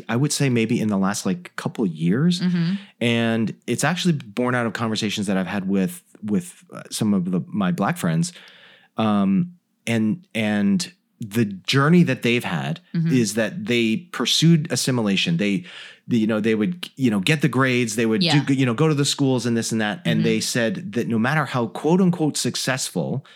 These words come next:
Speaker 1: or
Speaker 2: Mm-hmm.
Speaker 1: quote unquote assimilated they were, they would never not be seen as Black.
Speaker 2: Mm.
Speaker 1: And I thought, "Wow, that's profound." Now, the Asian experience is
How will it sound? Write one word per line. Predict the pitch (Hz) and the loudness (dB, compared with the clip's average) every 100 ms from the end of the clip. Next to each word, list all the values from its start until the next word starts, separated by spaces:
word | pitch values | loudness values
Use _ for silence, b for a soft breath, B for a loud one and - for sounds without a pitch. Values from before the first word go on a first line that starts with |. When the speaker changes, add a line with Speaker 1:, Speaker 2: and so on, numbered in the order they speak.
| B B B 165 | B B B 0
Speaker 1:
or | - | 0
Speaker 2:
Mm-hmm. | 160 | 2
Speaker 1:
quote | 151 156 | 0 0
unquote | 147 143 | 2 0
assimilated | 117 - 147 123 101 95 | 0 0 2 2 2 2
they | 95 | 2
were, | 92 90 | 2 2
they | 90 110 | 2 2
would | 104 98 | 2 2
never | 107 131 139 | 2 2 0
not | 110 110 | 0 -2
be | 110 | -2
seen | 104 - 104 95 | -4 -2 0 0
as | 87 | -2
Black. | - 71 - - - - | -6 -10 -10 -14 -14 -4
Speaker 2:
Mm. | 180 175 165 147 143 B B B B B _ _ _ | 0 2 0 -2 -8 B B B B B _ _ _
Speaker 1:
And | 117 | -2
I | 110 110 | -2 -4
thought, | - 113 104 | -4 -4 -4
"Wow, | 107 104 117 117 92 76 87 117 _ _ - | -8 -4 -2 -2 -2 -2 -2 -6 _ _ -8
that's | 98 123 143 143 - - _ - | -4 -2 -2 -2 -4 -8 _ -6
profound." | 139 120 - 113 95 67 101 - _ _ _ b b b b b | -4 -4 -4 -4 -2 -4 -10 -16 _ _ _ b b b b b
Now, | 131 123 | 0 2
the | 120 - | 0 2
Asian | 156 240 233 139 | 2 4 4 2
experience | 113 - 104 92 90 - | 0 -2 0 0 -2 -4
is | 104 98 92 92 87 | -4 -2 -2 -2 -6